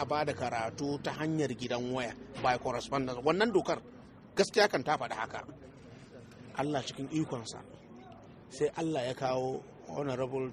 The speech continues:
Distinguished Barau Jibril. Yana Senate ba tare da ni na sani ba ma, tun ma kafin in zama Vice Chancellor a now, sai ya kawo motion na cewa a canja wannan dokar. Saboda haka da na zo,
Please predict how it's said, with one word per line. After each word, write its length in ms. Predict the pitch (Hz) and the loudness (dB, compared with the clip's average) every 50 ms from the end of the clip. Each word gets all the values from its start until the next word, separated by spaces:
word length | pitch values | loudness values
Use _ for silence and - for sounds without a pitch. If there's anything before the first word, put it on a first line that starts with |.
| 110 | -6
Distinguished 840 | - 113 - - - - 143 143 139 139 127 147 135 - - 127 107 | -8 -8 -8 -8 -6 -4 -2 0 0 0 -2 -2 -4 -4 -8 -10 -8
Barau 340 | 117 117 117 127 131 127 127 123 - | -8 -6 -4 -4 -4 -4 -4 -4 -2
Jibril. 320 | 139 - - 123 131 113 - - - - - - - - - - - - - - - - - - - - - - - - - - - | -4 -2 -2 -2 -4 -4 -4 -8 -12 -14 -14 -14 -14 -16 -16 -14 -14 -14 -14 -14 -16 -16 -16 -16 -16 -14 -14 -16 -16 -14 -12 -2 2
Yana 420 | 143 165 185 180 160 143 135 123 117 110 - - - - - - - - - | 4 4 6 6 6 6 4 2 -2 -6 -10 -12 -12 -12 -12 -12 -12 -12 -8
Senate 560 | - - 214 220 233 202 - - - - - - - - - - - - - - - - - - - - - - - - - | 2 8 10 10 12 10 10 6 4 -6 -6 -6 -10 -12 -12 -12 -12 -12 -12 -10 -10 -10 -10 -10 -10 -10 -10 -10 -10 -4 4
ba 160 | 123 147 156 170 | 8 10 10 12
tare 260 | 165 185 196 240 269 | 12 12 12 12 12
da 100 | 233 202 | 12 12
ni 180 | 175 196 214 226 | 12 12 12 12
na 140 | 226 233 226 | 12 12 12
sani 260 | 214 226 247 233 190 147 | 12 10 10 8 8 6
ba 100 | 135 131 | 4 4
ma, 160 | 131 127 120 - - - - - - - - | 2 2 0 -2 -6 -10 -10 -10 -8 -2 2
tun 160 | 208 247 262 | 6 8 10
ma 120 | 269 269 254 | 10 10 10
kafin 300 | - 202 175 160 175 147 | 10 10 8 8 6 4
in 40 | 156 | 4
zama 160 | 170 170 170 | 4 4 4
Vice 260 | 156 175 180 175 - | 6 6 6 6 6
Chancellor 320 | - 151 147 143 156 151 131 120 | 4 2 2 2 0 0 0 0
a 40 | 127 | 0
now, 260 | 131 131 127 120 107 - - - - - - - | -2 -2 -2 -2 -4 -8 -10 -12 -14 -14 -10 -4
sai 300 | - - 185 190 202 190 | 4 8 10 10 12 12
ya 80 | 185 190 | 10 8
kawo 400 | - - 196 196 202 196 190 190 | 8 8 10 10 12 12 12 10
motion 460 | 190 190 190 202 202 - 196 160 156 | 10 8 8 8 8 6 4 2 4
na 80 | 160 160 | 4 2
cewa 480 | 151 - - - 180 156 147 147 139 - | 2 2 2 4 6 6 6 6 4 2
a 80 | - 135 | 0 -2
canja 320 | - - 147 151 147 139 | -2 0 0 2 2 2
wannan 280 | 123 113 113 117 113 - | 2 2 0 -2 -2 -4
dokar. 260 | - 104 - - 113 - - - - - - - - - - - - - - - - - - - - - - - - - - - | -4 -6 -6 -8 -10 -10 -12 -18 -18 -18 -18 -18 -16 -16 -18 -18 -18 -18 -18 -16 -16 -16 -16 -16 -16 -16 -16 -16 -16 -14 -2 6
Saboda 140 | - 214 226 | 10 12 12
haka 140 | 226 - 196 | 12 12 12
da 80 | 165 165 | 10 12
na 140 | 185 208 | 12 12
zo, 200 | 214 240 269 269 | 12 12 10 8